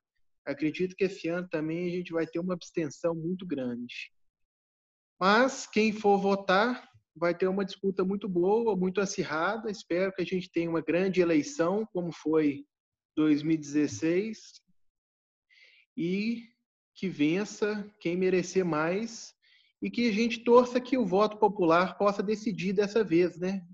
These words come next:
Que a gente sempre torce pra que o vencedor das eleições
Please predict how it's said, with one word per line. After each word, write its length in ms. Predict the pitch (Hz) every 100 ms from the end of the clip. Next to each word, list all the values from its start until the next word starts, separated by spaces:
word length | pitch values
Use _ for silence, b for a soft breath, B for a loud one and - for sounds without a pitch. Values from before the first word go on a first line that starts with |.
| _
Que 80 | 135
a 40 |
gente 220 | 139 160 -
sempre 580 | 170 180 202 190 127 _ _ _ _ _
torce 380 | 151 156 156 -
pra 140 | 185
que 640 | 185 202 196 165 131 - 123 - _ -
o 420 | 151 147 143 139
vencedor 600 | 131 156 156 156 147 147
das 180 | 147 139
eleições 960 | 147 147 139 147 170 202 196 - -